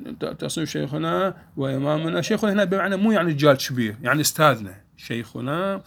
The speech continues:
أو شيخنا بمعنى أستاذ، من تصانيف شيخنا يعني أستاذنا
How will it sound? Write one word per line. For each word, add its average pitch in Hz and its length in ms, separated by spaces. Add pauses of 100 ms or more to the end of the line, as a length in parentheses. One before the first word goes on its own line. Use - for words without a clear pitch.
(400)
أو 123 100
شيخنا 131 560
بمعنى 151 360
أستاذ، 117 400 (160)
من 131 240
تصانيف 127 460
شيخنا 135 600 (420)
يعني 117 160
أستاذنا 107 440